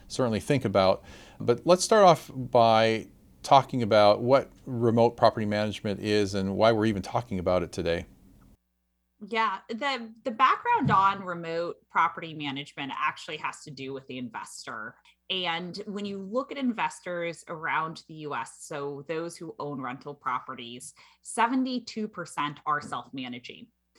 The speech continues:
Speaker 2: And what you're noticing more and more, thanks to you, Marco, is that it's much easier to purchase properties out of state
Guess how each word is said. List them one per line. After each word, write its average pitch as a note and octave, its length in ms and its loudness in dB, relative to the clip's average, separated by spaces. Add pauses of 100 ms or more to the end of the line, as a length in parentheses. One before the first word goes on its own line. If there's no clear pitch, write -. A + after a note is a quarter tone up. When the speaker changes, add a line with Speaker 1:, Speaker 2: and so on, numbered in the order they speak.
(480)
Speaker 2:
And G#3 400 -2
what A3 220 -4
you're G3 500 -2
noticing A3 580 -6
more F3 200 -6
and F#3 100 -8
more, D#3+ 460 -6
thanks D#3+ 320 -10
to D#3+ 60 -16
you, D3 180 -10
Marco, B2+ 680 -8
is E3 180 -12
that E3+ 160 -4
it's D3+ 200 -10
much G#3 320 -10
easier E3 420 -8
to C#3+ 60 -10
purchase D#3+ 400 -10
properties C#3 580 -6
out C#3 160 -4
of C#3+ 60 -12
state - 480 -14